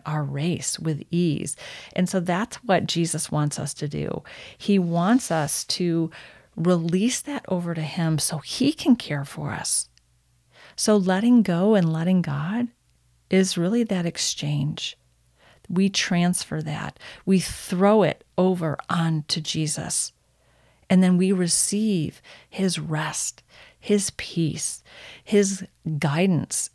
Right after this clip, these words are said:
his counsel. You know, that's where the Holy Spirit is our helper,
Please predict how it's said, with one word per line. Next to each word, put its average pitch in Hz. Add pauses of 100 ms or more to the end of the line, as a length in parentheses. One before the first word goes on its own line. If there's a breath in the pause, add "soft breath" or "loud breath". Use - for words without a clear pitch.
his 196
counsel. - (380 loud breath)
You -
know, 180
that's 175
where 240
the 220
Holy 180
Spirit 165
is 165
our 156
helper, -